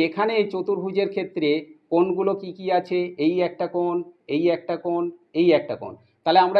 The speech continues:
এখানে তিনটে কোণ কিন্তু পাচ্ছি। আমি আগেই বলেছি যে বাহু সংখ্যা যত হবে, কোণ সংখ্যাও তত হবে। যেহেতু এটা একটা চতুর্ভুজ, তাহলে এর কোণ সংখ্যাও চারটে হওয়া উচিত, কিন্তু আমরা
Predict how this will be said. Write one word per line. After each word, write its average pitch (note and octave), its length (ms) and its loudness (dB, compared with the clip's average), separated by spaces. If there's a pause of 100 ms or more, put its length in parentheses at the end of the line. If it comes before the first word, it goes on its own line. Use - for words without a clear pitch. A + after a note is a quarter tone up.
এখানে G3 200 -2 (140)
তিনটে A3+ 380 0
কোণ A3 140 0 (100)
কিন্তু G3 220 -8 (100)
পাচ্ছি। A#2+ 340 -6 (1040)
আমি F3 180 2 (140)
আগেই A3 300 6
বলেছি G#3+ 360 4 (480)
যে D#3+ 120 4 (240)
বাহু D#3 240 4 (140)
সংখ্যা G#3+ 360 4 (140)
যত F3+ 180 0 (160)
হবে, F3+ 200 0 (160)
কোণ F#3 160 0 (140)
সংখ্যাও F3+ 400 0 (140)
তত G3 180 0 (160)
হবে। G2+ 200 -8 (720)
যেহেতু A3+ 340 6 (140)
এটা A3 120 4 (100)
একটা G#3+ 240 -2
চতুর্ভুজ, F#3 560 0 (380)
তাহলে F3+ 260 4 (160)
এর G3 100 -2 (100)
কোণ F#3 140 0 (120)
সংখ্যাও F3+ 420 2 (540)
চারটে G3 320 4 (100)
হওয়া F3 200 8 (120)
উচিত, C#3 260 -4 (360)
কিন্তু G#3+ 240 2 (100)
আমরা F#3 160 -2